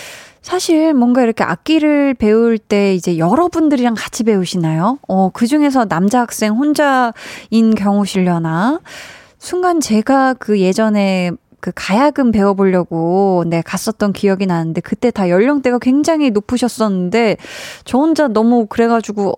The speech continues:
약간 어색했던 기억이 있는데 사실 이게 그 악기에 심취하면은 이 주변이 안 보입니다. 왜냐면 너무 어려워가지고요.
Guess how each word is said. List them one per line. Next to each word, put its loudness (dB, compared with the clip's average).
약간 0
어색했던 0
기억이 0
있는데 0
사실 -2
이게 0
그 0
악기에 -2
심취하면은 0
이 0
주변이 -2
안 -2
보입니다. -2
왜냐면 -2
너무 0
어려워가지고요. -2